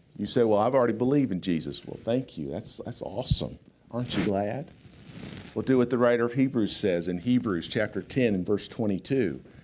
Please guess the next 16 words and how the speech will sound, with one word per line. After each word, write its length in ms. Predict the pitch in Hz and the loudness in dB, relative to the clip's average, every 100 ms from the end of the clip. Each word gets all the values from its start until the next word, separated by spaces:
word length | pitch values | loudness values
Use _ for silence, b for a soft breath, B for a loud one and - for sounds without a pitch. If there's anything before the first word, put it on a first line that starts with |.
| B B | B B
Let 400 | - 98 107 - | -8 -4 -4 -4
us 240 | 98 82 - | -8 -8 -10
draw 320 | - 87 73 | -10 -10 -10
near. 400 | 73 95 71 62 - _ _ _ _ _ b b b | -10 -8 -10 -12 -20 _ _ _ _ _ b b b
Let 320 | - 104 127 123 | -4 2 2 2
us 200 | 107 107 | 0 -2
enjoy 540 | 95 - 110 143 131 | -4 0 2 4 2
his 240 | 95 73 | 0 -6
presence. 640 | - - 73 - - - - B B B - | -8 -10 -8 -8 -10 -12 -12 B B B -4
He's 220 | 135 151 | 2 4
with 300 | 123 175 175 | 6 6 4
you. 340 | 135 104 98 131 - - | 4 4 4 -2 -14 -2
He 280 | 143 139 147 | 4 6 8
is 200 | 190 - | 6 4
with 280 | 139 160 151 | 2 2 4
you. 340 | 117 85 76 | 2 2 0